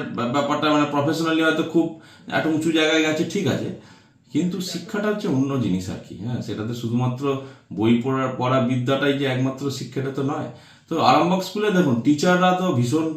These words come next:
আগেও তো ভালো ছিলেন, এখনও আছেন, তারা চেষ্টা করেন প্রত্যেক স্টুডেন্টকেই তার মতো করে জায়গায় পৌঁছে দেওয়ার। এবারে কিছু তো ups down থাকে, অনেক স্টুডেন্ট থাকে যারা প-, মানে একটু বদমাইশ টাইপের থাকে আর কি, যারা পড়াশোনা, পড়াশোনা করে না খুব একটা, কিন্তু তার মানে যে তারা যে বুদ্ধিমান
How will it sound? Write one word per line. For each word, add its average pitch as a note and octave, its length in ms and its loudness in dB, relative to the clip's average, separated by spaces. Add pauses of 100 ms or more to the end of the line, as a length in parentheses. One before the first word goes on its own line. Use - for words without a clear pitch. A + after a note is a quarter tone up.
(120)
আগেও G#2+ 260 -2
তো D#3+ 120 0
ভালো C3+ 260 4
ছিলেন, D#3 160 0
এখনও C#3 320 0
আছেন, D#3 280 2 (100)
তারা G#2+ 180 0 (120)
চেষ্টা G#2+ 260 -2
করেন C#3+ 240 0 (480)
প্রত্যেক - 360 -4
স্টুডেন্টকেই C#3+ 520 4 (420)
তার B2 180 4
মতো B2+ 240 2
করে C#3 200 2 (320)
জায়গায় B2+ 400 2
পৌঁছে B2+ 320 2
দেওয়ার। A#2+ 200 0 (520)
এবারে G#3 260 -6 (300)
কিছু F3 240 -6
তো E3+ 60 -4 (100)
ups B2+ 180 0
down C#3+ 200 0
থাকে, B2+ 280 -4
অনেক G2+ 300 0
স্টুডেন্ট A#2+ 380 0
থাকে A2+ 240 -4
যারা G#2 160 0
প-, G#2+ 280 -8
মানে F2+ 120 -6
একটু A2 160 -8
বদমাইশ G2+ 420 0 (140)
টাইপের A#2 340 0
থাকে A2 280 -4
আর G2+ 100 0
কি, G#2+ 80 -4
যারা G2+ 220 -2
পড়াশোনা, G#2 300 -2
পড়াশোনা G#2+ 320 -4
করে G#2+ 300 2
না F2+ 120 -2
খুব F#2 100 -4
একটা, F2 260 -8 (400)
কিন্তু A#2+ 220 0
তার A2 140 6
মানে D3 160 4
যে E3 100 4
তারা D3 280 2
যে D#3+ 40 4
বুদ্ধিমান C#3 540 2